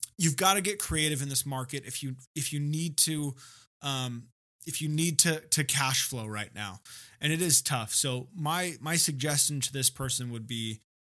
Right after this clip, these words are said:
you know, how many offers have you submitted? Um, if you're really looking for a deal and you can't find anything on the M L S, uh, start taking a stab at stuff. Start writing offers. Um, there's nothing wrong with writing an offer,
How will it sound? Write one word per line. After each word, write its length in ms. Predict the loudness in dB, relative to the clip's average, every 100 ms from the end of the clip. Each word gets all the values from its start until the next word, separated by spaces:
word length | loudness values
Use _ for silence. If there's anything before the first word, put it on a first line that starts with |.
| -12
you 80 | -10
know, 80 |
how 180 | -6 -4
many 200 | -2 -4 -2
offers 420 | 0 0 0 0
have 140 | 0
you 120 | 0 2
submitted? 600 | 2 0 -4 -6 -14 -20 _ -20 -20 _
Um, 440 | -6 -4 -4 -8 -12 _ _ _ -16 -16 _ _
if 160 | -4 0
you're 100 | 2
really 380 | 2 2 2
looking 280 | 0 0 0
for 160 | -2 -2
a 80 | -2
deal 500 | -2 -2 -4 -8 -10
and 140 | -6 -4
you 60 |
can't 280 | 0 0 0
find 160 | -2 0
anything 320 | 0 -2 -2
on 120 | -2
the 100 | -2
M 160 | -2 -2
L 180 | -2
S, 380 | -4 -2 -2 -2 -6 _ _ _ -6
uh, 140 | -6 -6 _
start 320 | -2 -2 0
taking 280 | 0 0 2
a 40 | 6
stab 420 | 6 8 6 4
at 100 | 2
stuff. 380 | 0 0 -4 -4
Start 360 | -2 0 -2 0
writing 320 | -2 0 -2
offers. 580 | 0 0 -2 -6 -10 -10 -16 -20 -10
Um, 200 | -2 0
there's 120 | 2 2
nothing 280 | 2 2
wrong 240 | 2 2 0
with 160 | 0
writing 260 | 0 2 2
an 60 | 2
offer, 500 | 2 2 0 -2